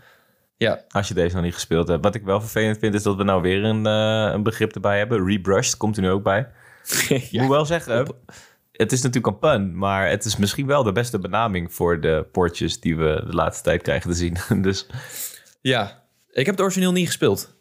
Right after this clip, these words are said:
Speaker 1: Heb jij hem gespeeld?
Speaker 2: Ja, tuurlijk heb ik het origineel gespeeld, maat. Ik,
Speaker 1: Ja, ja, ik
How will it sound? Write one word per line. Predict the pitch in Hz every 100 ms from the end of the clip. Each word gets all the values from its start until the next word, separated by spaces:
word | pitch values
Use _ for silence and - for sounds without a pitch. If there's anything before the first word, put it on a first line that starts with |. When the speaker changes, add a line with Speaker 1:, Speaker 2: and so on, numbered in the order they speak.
| _
Speaker 1:
Heb | -
jij | 135
hem | 160
gespeeld? | 180 - 185
Speaker 2:
Ja, | - -
tuurlijk | 120 117 110
heb | 101
ik |
het | 107 104
origineel | 101 104 98
gespeeld, | 95 - 101 90 104
maat. | 107 107 - -
Ik, | 104
Speaker 1:
Ja, | 120 165
ja, | 131 135
ik | - 120 - - -